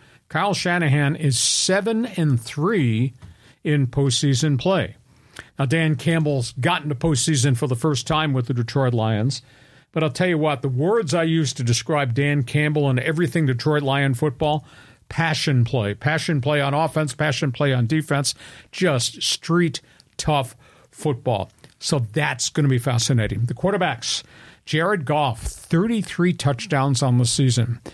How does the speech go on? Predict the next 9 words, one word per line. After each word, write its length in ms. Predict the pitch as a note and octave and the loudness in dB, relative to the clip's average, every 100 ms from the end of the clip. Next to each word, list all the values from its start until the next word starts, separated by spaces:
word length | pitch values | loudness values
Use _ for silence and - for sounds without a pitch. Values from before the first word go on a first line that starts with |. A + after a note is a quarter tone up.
| - - - D#3 | -20 -20 -10 -4
Uh, 120 | B2+ | -4
Goff 440 | A#2 E3+ D#3 A#2+ | 0 0 0 -2
has 140 | D3 B2+ | -2 0
won 240 | C3+ B2+ | 2 0
five 480 | A#2 - D#3 F#3 F#3 | -2 -2 0 0 0
of 100 | F3+ | -2
his 140 | C#3+ | 0
last 340 | D#3+ D3+ C3+ - | 0 0 0 0
six. 500 | C3+ F#2 - - | 0 -2 -2 -4